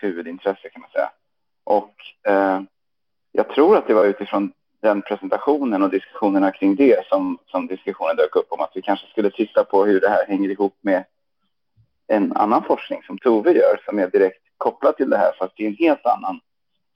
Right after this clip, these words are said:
form, på populationer och, och, eh, med epidemiologin som verktyg.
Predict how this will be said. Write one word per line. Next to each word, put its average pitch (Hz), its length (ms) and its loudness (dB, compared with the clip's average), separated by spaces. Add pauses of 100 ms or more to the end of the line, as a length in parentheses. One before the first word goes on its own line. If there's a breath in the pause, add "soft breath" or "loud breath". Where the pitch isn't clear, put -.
(120)
form, 120 420 0
på 113 60 -10
populationer 107 1080 -2
och, - 200 -12 (240)
och, - 320 -14
eh, 92 280 -4
med 95 180 -6
epidemiologin 98 880 -2
som 95 120 -12
verktyg. - 460 -2